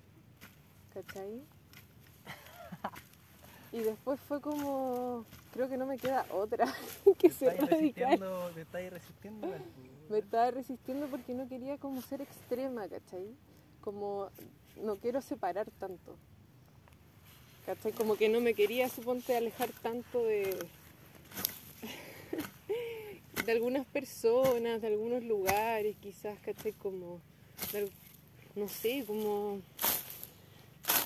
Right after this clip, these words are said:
Speaker 1: esto, po, haber decidido ya no habitar más la ciudad. Siento que era como radical, <laughs> pero llegué a un
Speaker 2: Pero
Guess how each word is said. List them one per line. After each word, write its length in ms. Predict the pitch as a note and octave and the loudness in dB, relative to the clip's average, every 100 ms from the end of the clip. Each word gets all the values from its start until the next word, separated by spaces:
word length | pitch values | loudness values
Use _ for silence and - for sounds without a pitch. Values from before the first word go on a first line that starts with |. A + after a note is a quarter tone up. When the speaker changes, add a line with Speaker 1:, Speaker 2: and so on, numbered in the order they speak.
| - | 2
Speaker 1:
esto, 300 | D#4+ - G#3+ | 2 2 -2
po, 220 | F3+ F#3+ - | 0 -4 0
haber 240 | G3+ A#3+ | 0 0
decidido 640 | A#3+ - B3 B3+ C#4 C4+ C4 | -2 -6 -6 -4 0 0 -2
ya 200 | A3 B3+ | -2 0
no 120 | B3+ | 0
habitar 280 | C4 A#3+ B3+ | -2 -2 -2
más 180 | B3 B3+ | -2 -4
la 120 | B3 | -4
ciudad. 340 | - F#4+ A#3 G#3+ - - - - - - - | -6 -4 -4 -4 -12 -20 -20 -20 -20 -20 -6
Siento 360 | A3+ A3 A3 | -6 -2 -2
que 260 | G#3 G3+ F#3+ - - - - G3+ | 0 0 -2 -8 -20 -20 -10 -4
era 180 | G3+ F#3+ | -4 -2
como 200 | F#3+ F3 | -4 -4
radical, 600 | B2+ D#3 D#3 A#3+ F#3 E3 - - | -4 -4 0 2 2 0 -14 -12
<laughs> 880 | A#3 - - - - - - - - | -12 -12 -20 -20 -20 -20 -20 -14 -4
pero 140 | F#3+ | 0
llegué 220 | G3 G3 A3+ | 0 2 0
a 40 | |
un 60 | |
Speaker 2:
Pero 140 | A3 | 0